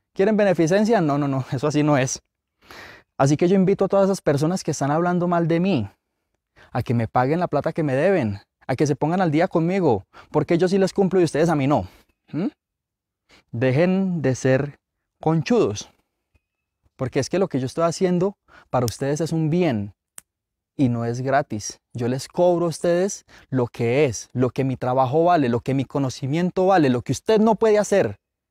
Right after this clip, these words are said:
Eso es lo que yo le estoy cobrando. Y es de mal gusto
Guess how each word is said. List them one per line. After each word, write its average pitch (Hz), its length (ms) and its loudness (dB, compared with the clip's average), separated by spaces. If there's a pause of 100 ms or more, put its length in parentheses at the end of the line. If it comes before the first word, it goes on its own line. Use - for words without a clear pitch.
(280)
Eso 135 180 -2
es - 20 2
lo 175 80 2
que 147 100 0
yo 131 100 2
le 139 60 0
estoy 156 140 -4
cobrando. 131 560 2 (640)
Y 143 120 2
es 139 160 2
de 165 120 2
mal 175 280 4
gusto 156 540 2